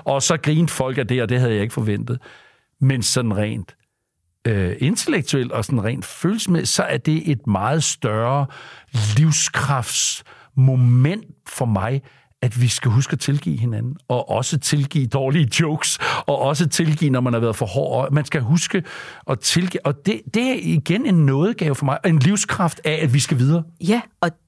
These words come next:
Speaker 2: det
Speaker 1: Kan man
Speaker 2: jeg
Speaker 1: sige
Speaker 2: kan,
Speaker 1: sådan?
Speaker 2: det kan man i høj grad sige, og det, der er så vidunderligt ved det, du siger nu,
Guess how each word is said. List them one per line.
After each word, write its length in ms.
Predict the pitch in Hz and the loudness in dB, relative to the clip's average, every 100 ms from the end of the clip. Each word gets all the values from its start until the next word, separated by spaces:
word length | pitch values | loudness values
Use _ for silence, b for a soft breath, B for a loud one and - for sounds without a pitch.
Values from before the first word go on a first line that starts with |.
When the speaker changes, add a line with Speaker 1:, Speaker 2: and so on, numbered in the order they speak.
| _ | _
Speaker 2:
det 180 | 208 180 | -2 -2
Speaker 1:
Kan 120 | - | 0
man 120 | 143 131 | 2 2
Speaker 2:
jeg 80 | 117 | -2
Speaker 1:
sige 440 | - - - 214 | -6 -8 0 4
Speaker 2:
kan, 140 | 214 214 | 6 4
Speaker 1:
sådan? 220 | 190 185 - | 2 -2 -2
Speaker 2:
det 80 | 240 | 0
kan 120 | 233 | 2
man 100 | 220 | 2
i 60 | 214 | 2
høj 280 | - - | 0 -2
grad 240 | - 170 185 | -4 -6 -6
sige, 320 | - 185 185 | -4 -2 -2
og 100 | 180 | -2
det, 120 | 226 | -2
der 80 | 254 | 0
er 140 | - | 0
så 140 | 233 247 | -2 -2
vidunderligt 600 | 214 - 247 220 165 165 | 0 0 0 0 -2 -2
ved 80 | 175 | -2
det, 120 | 190 | -4
du 60 | |
siger 240 | 202 202 185 | -4 0 2
nu, 220 | 165 160 | 4 2